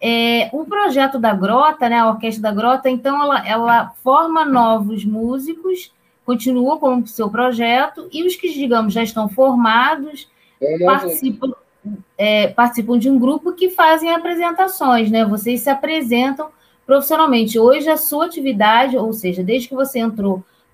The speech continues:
Speaker 1: pro projeto da, da Orquestra da Grota, você formado, é, você vive da música, né?
Speaker 2: Sim, sim. Eu formado no projeto Vivo da Música. Eu toco na Orquestra Master, né, na orquestra principal.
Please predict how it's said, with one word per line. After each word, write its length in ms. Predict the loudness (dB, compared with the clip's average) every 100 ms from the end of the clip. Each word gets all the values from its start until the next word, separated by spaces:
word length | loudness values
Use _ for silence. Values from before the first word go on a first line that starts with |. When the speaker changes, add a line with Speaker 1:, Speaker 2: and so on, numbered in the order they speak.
| -4
Speaker 1:
pro 240 | 0 0
projeto 600 | 0 2 2 2 2 0
da, 320 | 0 0 2 0
da 200 | -2 -2
Orquestra 440 | -2 -4 -4 -4
da 60 | -2
Grota, 480 | 2 2 0 -6 -12 _ _ _
você 680 | -2 0 0 -2 0 0 -2 _ _ _
formado, 920 | 0 2 4 4 4 2 0 -4 -8 -8
é, 260 | -6 -6 -6
você 320 | -4 -2 0
vive 260 | 0 -2
da 220 | 0 0 2
música, 440 | 0 0 0 0
né? 240 | 0 -2 -6 _ _ _ _ _ _ _ _ _ _ _ _ _ _ _ _ _ _ _
Speaker 2:
Sim, 480 | -20 -8 -4 -2
sim. 600 | -4 -4 0 2 0 -4 -8 _ _ _
Eu 360 | 2 6 6 4
formado 600 | 2 2 2 2 0 0
no 100 | -4
projeto 520 | -2 0 2 0 -2
Vivo 240 | -10 -12 -2
da 140 | 0
Música. 300 | 0 -4 -6
Eu 40 | -2
toco 260 | 0 0 2
na 80 |
Orquestra 440 | 2 2 -2 2 2
Master, 400 | 2 -2 -2 -6
né, 80 | -4
na 100 | -4
orquestra 320 | -6 -8 -10
principal. 680 | -12 -14 -4 2 2 0